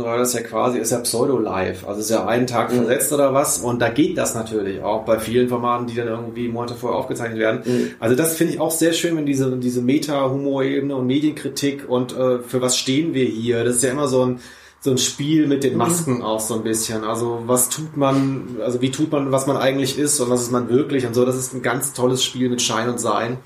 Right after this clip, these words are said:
Speaker 1: Und das stimmt schon, das sind die großen Momente eigentlich in der Moderation, wenn das dann wieder auftaucht.
Speaker 2: Ja, also diese Brisanz, die sie dann mal hatten, dass die, die dann auch spiegeln konnten,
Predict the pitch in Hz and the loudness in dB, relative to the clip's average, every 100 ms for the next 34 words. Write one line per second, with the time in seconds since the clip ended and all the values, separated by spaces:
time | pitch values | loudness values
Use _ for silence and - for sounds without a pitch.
0 | - - - - - 117 117 135 - - | -16 -18 -18 -18 -6 -2 0 2 0 2
1 | 156 160 120 117 131 123 - 127 120 107 | 2 2 0 2 0 -2 -2 -4 -4 -4
2 | 104 104 107 92 107 107 110 110 104 104 | -6 -6 -6 -6 -6 -8 -6 -6 -6 -6
3 | - 107 107 107 107 110 113 110 107 104 | -6 -6 -8 -8 -10 -10 -8 -8 -6 -6
4 | 107 - - _ - - - - - - | -6 -10 -20 _ -20 -20 -20 -20 -20 -20
5 | - - 110 - 101 101 - - - 120 | -20 -18 -16 -12 -12 -14 -20 -20 0 2
6 | 123 120 123 127 143 139 135 127 113 165 | 2 -2 -4 -2 -2 0 2 4 4 4
7 | 170 - 160 143 139 139 139 135 139 160 | 2 0 0 2 2 2 2 2 2 2
8 | 170 151 147 143 139 160 156 139 139 135 | 2 2 2 0 0 -2 0 4 4 2
9 | 127 - 160 160 131 120 120 117 131 135 | 0 -2 2 2 2 2 2 2 0 -2